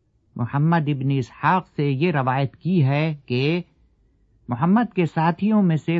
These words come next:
کچھ نے یہ سوال کیا کہ اے جناب، اپنے نفس کے بارے میں بھی کچھ فرمائیے۔ تب آپ نے کہا کہ مجھے دودھ پلانے کے لیے بنو سعد میں رکھا گیا تھا۔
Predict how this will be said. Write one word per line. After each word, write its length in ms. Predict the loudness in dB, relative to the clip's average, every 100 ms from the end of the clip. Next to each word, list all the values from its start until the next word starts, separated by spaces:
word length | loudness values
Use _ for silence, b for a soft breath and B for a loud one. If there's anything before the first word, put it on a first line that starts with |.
| -2
کچھ 300 | -6 -6 -2
نے 100 | -2
یہ 260 | 0 0
سوال 480 | 0 -2 0 0 0
کیا 400 | -4 -4 -2 -2 -2
کہ 120 | -6
اے 160 | -4 -4
جناب، 460 | -2 0 0 0 -2 -6 _ _ _ _ _
اپنے 380 | -10 -4 0 0
نفس 400 | 0 0 -2 -6 -4
کے 120 | -2
بارے 320 | -2 0 0
میں 160 | 0 0
بھی 160 | -2 -4
کچھ 180 | -6 -6
فرمائیے۔ 680 | -6 -2 -2 0 0 0 -4 _ _ _ _ _ _ _ _ _ _ _ _ -4
تب 200 | -2 2
آپ 220 | 0 2
نے 160 | 0 0
کہا 400 | 0 2 2 2
کہ 160 | 2
مجھے 360 | 0 2 0 0
دودھ 260 | 0 -4 -4
پلانے 440 | -4 0 0 0 0
کے 160 | -2
لیے 340 | -2 0 0 0
بنو 340 | 0 0 -2
سعد 280 | -2 -4 -2
میں 240 | 0 0
رکھا 340 | -2 -4 -2 0
گیا 300 | 0 0 0
تھا۔ 320 | -2 -2